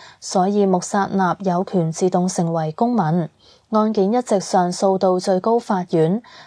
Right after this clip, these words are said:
不過最高法院喺禮拜一作出裁決，拒絕審理該案。呢個意味住案件已經終審判決。就按聯邦法官當初作出嘅決定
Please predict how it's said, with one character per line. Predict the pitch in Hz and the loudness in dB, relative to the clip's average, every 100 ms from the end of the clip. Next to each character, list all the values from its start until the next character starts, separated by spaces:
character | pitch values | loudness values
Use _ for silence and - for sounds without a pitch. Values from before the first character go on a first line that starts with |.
| - | -2
不 | 233 | 0
過 | 233 196 | 2 0
最 | 190 202 | 2 -2
高 | 202 240 | 2 0
法 | 240 208 185 | 0 -4 0
院 | 185 175 | 0 0
喺 | 208 180 185 | -2 -2 0
禮 | 196 180 | 0 0
拜 | 180 | 0
一 | 196 | 0
作 | 214 208 180 | 0 -4 -4
出 | - | -4
裁 | 220 - 175 160 | -6 -4 -4 -4
決， | - 214 196 - - - | 0 0 0 -6 -20 -16
拒 | - 175 | -2 0
絕 | 170 185 165 | 2 2 0
審 | 185 170 202 | -2 -2 0
理 | 180 | 0
該 | 180 208 | -2 -2
案。 | 214 196 180 175 - _ _ _ | 0 0 0 -2 -8 _ _ _
呢 | 226 | -4
個 | 226 196 | 0 -2
意 | 190 196 | 0 0
味 | 185 180 | 0 0
住 | 175 190 185 180 | -2 0 0 0
案 | 196 202 208 | 0 0 0
件 | 185 196 | 0 0
已 | 220 | 0
經 | 196 208 208 | 0 -2 0
終 | 214 208 | -2 -2
審 | 202 165 185 | -2 -4 -4
判 | - 180 185 | -2 -2 -2
決。 | 202 180 156 _ _ - | 0 0 -2 _ _ -8
就 | - 196 202 | -2 0 0
按 | 214 214 202 | 0 0 0
聯 | 165 156 | -2 0
邦 | 226 247 | -2 -2
法 | - 202 180 | -2 -2 -2
官 | 233 233 240 | -2 -2 -2
當 | 233 233 | -2 -2
初 | - 240 | -2 -2
作 | 226 202 | 0 0
出 | 185 220 | 0 -2
嘅 | 208 190 | -2 -2
決 | 202 185 | -2 0
定 | 190 175 175 | 0 0 -2